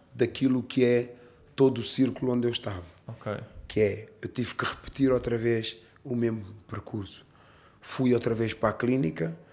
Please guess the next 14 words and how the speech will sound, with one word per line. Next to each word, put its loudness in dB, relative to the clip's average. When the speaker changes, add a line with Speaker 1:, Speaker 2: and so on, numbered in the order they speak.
Speaker 1:
em -4
Coimbra, 4
e 0
saí 4
não 4
para -2
o 6
Alentejo, 2
mas -2
diretamente 0
para 2
o 2
Projeto 0
Homem, 0